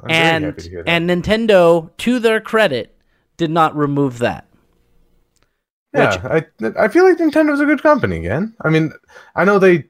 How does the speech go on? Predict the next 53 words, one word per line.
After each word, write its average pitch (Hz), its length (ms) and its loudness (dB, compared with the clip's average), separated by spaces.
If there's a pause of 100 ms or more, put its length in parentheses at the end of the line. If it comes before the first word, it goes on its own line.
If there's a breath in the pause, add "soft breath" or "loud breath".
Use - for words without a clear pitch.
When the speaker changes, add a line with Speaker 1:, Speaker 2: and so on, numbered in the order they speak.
(300)
Speaker 1:
they 180 100 4
make 202 240 0
their 185 120 4
money 156 280 0
by 131 140 2
reselling 113 760 0
products 98 640 -2
because 92 260 -6
they 95 100 -2
know 98 220 2
that 101 100 0
people 98 220 -2
are - 20 0
gonna 92 160 -2
buy 92 320 0
'em 95 140 -2
once 90 160 -4
they 92 80 -2
buy 95 260 0
'em 95 100 -2
already 92 300 -2
once. 95 460 -4 (340 loud breath)
That's 127 240 -2
how 131 200 0
Nintendo 107 540 -2
do. 85 220 -6 (120)
That's - 180 -8
how 117 120 0
Nintendo 98 460 -2
been 120 240 0
doing. 180 420 4 (440 soft breath)
And 95 400 0
I 95 140 -2
feel 113 200 0
like 107 220 2 (160)
now 107 160 0
that 101 140 -2
they're 98 120 2
also 101 280 -2
in 98 100 -4
the 95 80 -2
D 101 140 0
L 95 120 2
C 117 240 -2
game, 135 240 -2
it's - 160 -8
gonna 101 160 -2
be 92 160 -2
how 92 140 -2
they 92 100 -2
continue 92 480 -4
to - 120 -16
do. - 260 -10